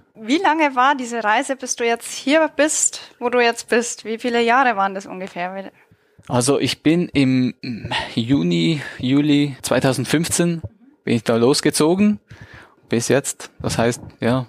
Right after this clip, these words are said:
Speaker 2: dreieinhalb Jahre etwa, ja.
Speaker 1: Jetzt wür-, würde ich gerne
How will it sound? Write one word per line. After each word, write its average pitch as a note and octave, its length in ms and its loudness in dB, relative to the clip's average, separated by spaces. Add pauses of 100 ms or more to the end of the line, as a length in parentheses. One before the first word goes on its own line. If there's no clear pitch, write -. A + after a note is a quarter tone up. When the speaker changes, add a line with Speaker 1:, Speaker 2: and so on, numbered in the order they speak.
(320)
Speaker 2:
dreieinhalb B2 1300 0
Jahre C3 300 2
etwa, G#2+ 260 -4
ja. B2 180 -6 (520)
Speaker 1:
Jetzt - 140 -4
wür-, B3 240 0
würde E4+ 200 2
ich G4+ 160 -4
gerne C#4 260 2